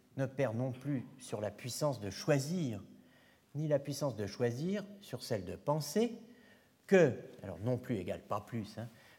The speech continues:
donc la puissance de penser n'opère pas plus sur la puissance de choisir, ni la puissance de choisir sur celle de penser, que la puissance de danser opère sur la puissance de chanter, ou la puissance de chanter sur celle de danser, comme tout homme qui voudra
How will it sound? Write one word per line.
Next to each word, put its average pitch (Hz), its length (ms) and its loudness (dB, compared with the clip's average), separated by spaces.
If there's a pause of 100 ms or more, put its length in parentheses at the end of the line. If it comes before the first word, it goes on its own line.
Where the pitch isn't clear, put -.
donc - 140 -14
la 90 80 -8
puissance 120 360 0
de 110 80 2
penser - 360 0
n'opère 98 300 0
pas 135 160 4
plus - 560 4
sur - 160 -6
la 107 80 -2
puissance 117 320 -8
de 107 100 -6
choisir, 107 520 -6
ni 101 100 -8
la 101 100 -8
puissance 113 320 -8
de 101 100 -8
choisir 104 420 -8
sur 98 160 -12
celle 101 180 -4
de 85 80 -10
penser, 123 420 -8
que - 140 -6
la 110 100 2
puissance 120 340 -4
de 92 100 -4
danser 117 600 0 (460)
opère 131 540 2
sur 107 140 -6
la 101 100 0
puissance 110 420 -6
de 87 100 -8
chanter, 120 560 -6 (380)
ou 113 60 -6
la 110 100 -2
puissance 110 360 -6
de 90 100 -10
chanter 107 480 -4
sur 113 240 -10
celle 101 300 -2
de 85 120 -10
danser, 143 560 4 (520)
comme 123 200 -2
tout 160 280 0
homme 113 240 6
qui 117 160 -6
voudra 117 440 -4